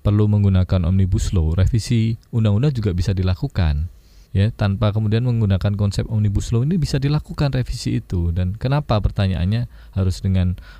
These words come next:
Omnibus Law? Dan saya khawatir ini coba-coba begitu. Coba-coba tapi untuk rakyat begitu. Kekhawatirannya kalau apalagi tadi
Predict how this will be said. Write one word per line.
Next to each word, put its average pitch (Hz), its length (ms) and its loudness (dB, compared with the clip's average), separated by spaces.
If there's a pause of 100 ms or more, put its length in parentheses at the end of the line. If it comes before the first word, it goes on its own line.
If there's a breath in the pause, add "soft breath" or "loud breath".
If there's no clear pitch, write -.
Omnibus 95 500 0
Law? 78 220 0
Dan 95 180 0 (220 loud breath)
saya 147 260 0
khawatir 113 480 0
ini 135 240 -2
coba-coba 104 800 0
begitu. 78 400 -2 (320 loud breath)
Coba-coba 110 500 2
tapi 151 200 -2
untuk 143 260 0
rakyat 127 400 0
begitu. 85 320 -4 (540 loud breath)
Kekhawatirannya 117 680 0
kalau 123 360 -2 (480)
apalagi 107 680 0
tadi 147 460 0